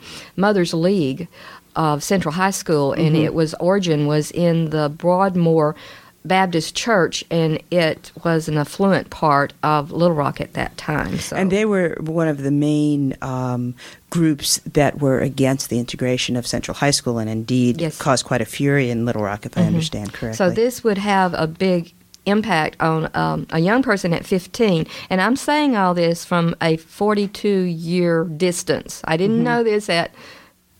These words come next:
Speaker 1: ten or fifteen when this happened. You know, what I'm telling you now, I wasn't aware of this. And also, all of this segregation, the law was separate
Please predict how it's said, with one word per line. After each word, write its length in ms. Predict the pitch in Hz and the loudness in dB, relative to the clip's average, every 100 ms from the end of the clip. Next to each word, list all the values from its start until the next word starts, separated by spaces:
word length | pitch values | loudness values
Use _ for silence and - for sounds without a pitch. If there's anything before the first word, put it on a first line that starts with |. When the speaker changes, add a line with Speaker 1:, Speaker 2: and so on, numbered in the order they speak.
| - | -4
Speaker 1:
ten 360 | 220 208 196 180 | 0 2 4 2
or 100 | 156 | 0
fifteen 840 | 208 196 - 202 185 180 175 170 - | -2 -4 -2 2 2 4 2 0 -2
when 140 | 175 | 0
this 180 | 165 165 | 0 0
happened. 720 | 196 180 175 165 147 147 - - - _ | 0 2 2 0 -2 -2 -8 -16 -20 _
You 140 | - 165 | -2 2
know, 100 | 147 | 4
what 160 | 160 | 2
I'm 140 | 160 170 | 2 0
telling 340 | 196 180 165 | 0 0 2
you 140 | 160 156 | 2 2
now, 520 | 160 180 165 139 143 - - _ _ _ _ | 2 2 2 0 -2 -10 -20 _ _ _ _
I 400 | - 165 180 180 175 | 0 2 2 0 -2
wasn't 420 | 160 170 160 160 - | -2 0 0 -2 -2
aware 400 | 147 160 165 160 | 0 2 2 2
of 140 | 147 | 0
this. 260 | 143 143 151 | -2 -2 -2
And 100 | 151 | 0
also, 600 | 170 202 226 220 160 - | 0 0 0 2 2 2
all 260 | 147 170 220 | 2 2 2
of 140 | 226 | 0
this 240 | 240 233 226 | 0 0 -2
segregation, 1040 | - 220 202 196 190 202 208 170 156 165 - - - | -2 0 0 0 2 2 0 0 0 -2 -10 -20 -6
the 100 | - | 0
law 320 | 160 180 262 277 | 2 2 2 2
was 380 | 180 156 151 | 2 2 0
separate 720 | - - 202 208 208 156 - | -4 -2 0 0 2 0 0